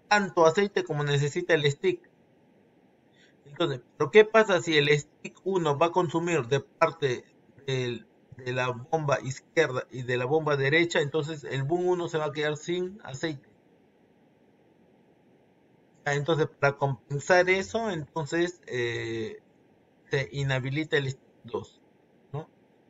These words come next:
La válvula de stick dos se inhabilita, ¿no? Listo. ¿Ya? ¿Dudas? No hay dudas, ¿no? Eso sí está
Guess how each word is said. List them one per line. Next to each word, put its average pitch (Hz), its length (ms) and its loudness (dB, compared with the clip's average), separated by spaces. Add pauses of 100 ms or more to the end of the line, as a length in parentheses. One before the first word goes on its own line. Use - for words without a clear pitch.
(400)
La 127 160 0
válvula 147 360 0
de 127 120 -2
stick 127 240 -8
dos 107 180 -8
se 113 100 -10
inhabilita, 104 600 -10
¿no? 135 160 -12 (2250)
Listo. 113 260 -10 (760)
¿Ya? 135 180 -6 (1700)
¿Dudas? 185 340 6
No 190 80 -6
hay 214 80 -2
dudas, 135 280 2
¿no? - 260 -6 (100)
Eso 208 180 -6
sí 185 120 -4
está 135 520 -4